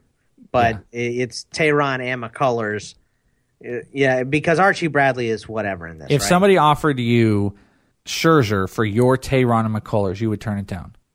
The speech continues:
Speaker 1: Yeah. Yeah,
Speaker 2: Mm.
Speaker 1: Scherzer had a terrible second half last year. I just don't think that can be ignored. And Teheran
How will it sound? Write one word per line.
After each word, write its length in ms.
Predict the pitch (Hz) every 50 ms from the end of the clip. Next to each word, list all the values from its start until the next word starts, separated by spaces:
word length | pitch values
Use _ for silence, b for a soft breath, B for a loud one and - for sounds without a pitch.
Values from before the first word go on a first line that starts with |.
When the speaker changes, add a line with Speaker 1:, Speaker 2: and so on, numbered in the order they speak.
| _ _ _ _ _ _ - _ _ _ _ _ _ _ _ _ _ _ _ _ _
Speaker 1:
Yeah. 360 | 107 117 160 190 120 87 78 - - _ _ _ _ _ _ _ _ _ _ _ _ _ _ _ _ _ _ _ _ - -
Yeah, 300 | 170 175 147 120 117 104
Speaker 2:
Mm. 40 | 92
Speaker 1:
Scherzer 380 | - - 233 285 269 285 240
had 120 | 202 190 147
a 60 | 131
terrible 400 | - - - 185 185 156 139 123
second 300 | - 135 117 - 107 95
half 240 | 87 95 87 - -
last 260 | 82 80 - - -
year. 180 | 78 69 - _ _ _ _ _ _ _ _ _ -
I 100 | 156 208
just 100 | 214 202
don't 160 | - 226 214 175
think 140 | 202 196 185
that 160 | 170 143 139
can 100 | - 147
be 80 | 139 135
ignored. 400 | 123 107 113 107 101 92 90 90
And 140 | 87 113 117
Teheran 560 | - - 156 151 143 135 127 131 131 131